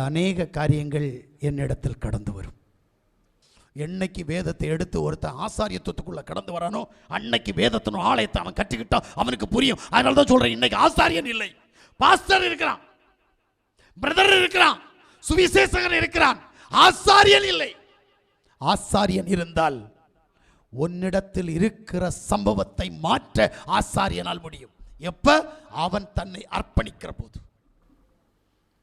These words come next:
பிரிசியா சிவா, இது கொஞ்சம் வித்தியாசமான காரியங்க. அதுக்கு முதல்ல நீ என்ன செய்யணும்? உன்னை பலி செலுத்தணும். இப்ப இந்த பலி, நீ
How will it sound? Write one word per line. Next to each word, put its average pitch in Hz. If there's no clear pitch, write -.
பிரிசியா 143
சிவா, 147
இது 165
கொஞ்சம் 135
வித்தியாசமான 170
காரியங்க. 110
அதுக்கு 131
முதல்ல 123
நீ 127
என்ன 113
செய்யணும்? 101
உன்னை 117
பலி 131
செலுத்தணும். -
இப்ப -
இந்த 180
பலி, 185
நீ 156